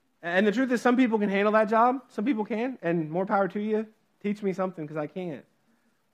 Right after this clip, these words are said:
But I've met quite a few people who had big dreams on something like that and, and very few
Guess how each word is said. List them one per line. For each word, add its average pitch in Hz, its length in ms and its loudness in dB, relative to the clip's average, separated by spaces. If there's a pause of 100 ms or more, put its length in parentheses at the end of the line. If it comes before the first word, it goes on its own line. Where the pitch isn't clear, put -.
(340)
But 190 160 6
I've 196 260 8
met 214 300 4
quite 208 300 4
a 214 40 2
few 208 220 -4
people 196 380 -2
who 185 140 -2
had 170 220 0
big 180 220 2
dreams 190 300 0
on 190 100 0
something 190 240 -4
like 185 180 -2
that 185 240 0
and, 160 180 -2
and 156 140 -2
very 165 200 2
few 175 420 -4